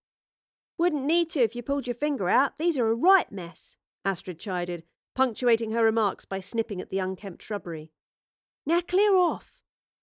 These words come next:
Bates shook his head and walked away, just as the door to the house opened. Astrid froze, not wanting to give her hiding place away,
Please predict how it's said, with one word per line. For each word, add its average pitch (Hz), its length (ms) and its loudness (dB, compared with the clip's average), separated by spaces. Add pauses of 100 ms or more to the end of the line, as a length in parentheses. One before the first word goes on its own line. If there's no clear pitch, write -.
(1160)
Bates 294 360 2
shook 269 180 -4
his 262 160 -4
head 214 240 -2
and 190 160 -4
walked 196 260 -2
away, 175 460 -4 (260)
just 269 300 2
as 262 140 -6
the 240 100 -10
door 240 200 0
to 233 100 -10
the 233 180 -8
house 180 260 -2
opened. 175 540 -8 (960)
Astrid 208 340 -2
froze, 185 520 0 (180)
not 233 220 6
wanting 226 320 2
to - 60 -12
give 220 140 2
her 214 140 -2
hiding 214 340 2
place 196 300 -4
away, 190 420 -2